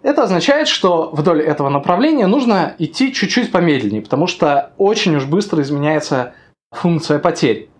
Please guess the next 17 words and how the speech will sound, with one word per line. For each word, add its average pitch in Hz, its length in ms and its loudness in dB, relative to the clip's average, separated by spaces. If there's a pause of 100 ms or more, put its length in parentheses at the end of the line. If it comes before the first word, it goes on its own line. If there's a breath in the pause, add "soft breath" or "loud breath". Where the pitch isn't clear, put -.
(420)
по - 60 2
этому 131 260 -2
направлению. 110 600 -4 (580)
А 156 220 2
если 196 400 0
вдоль 175 240 2
какого-то 151 720 0
другого 143 720 0 (220)
параметра 135 680 0
функция 160 420 0
потерь 156 340 0
слишком 196 340 -2
маленькая, 269 680 0 (340 soft breath)
то 175 100 2
вдоль 165 380 0 (100)
этого 233 360 2
параметра 165 680 0